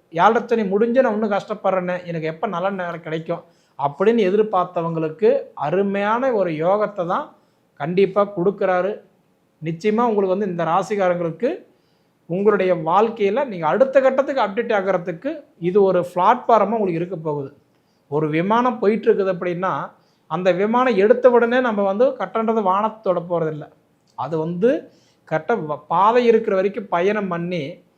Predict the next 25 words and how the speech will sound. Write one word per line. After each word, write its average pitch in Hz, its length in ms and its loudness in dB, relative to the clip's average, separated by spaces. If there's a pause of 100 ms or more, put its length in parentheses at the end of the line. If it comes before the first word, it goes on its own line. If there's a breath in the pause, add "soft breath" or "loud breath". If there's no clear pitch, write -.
(200)
"ஐயோ, 220 320 0
பாதை 226 380 4
முடிஞ்சு 254 320 -2
போச்சு" 240 500 2
அப்படின்னு 208 340 0
நினைச்சா 226 340 0
அது 180 240 -2
பறக்க 208 320 0
போறதில்ல, 202 420 0
ஜெயிக்க 190 340 -4 (100)
போறதில்ல. 151 400 -6 (120)
அந்த 156 220 -6
பாதை 220 520 0
கட் 170 300 -2
ஆனதுனால 214 480 0
தான் 311 240 0 (240 soft breath)
அது 170 240 2
பறக்க 220 420 2
ஆரம்பிச்சது, 214 580 0 (560)
ஜெயிச்சது. 180 640 0
அந்த 196 280 -4
மாதிரி 185 360 -2
தான் 165 180 -4 (160)
உங்க 175 220 -2
வாழ்க்கையில 202 460 0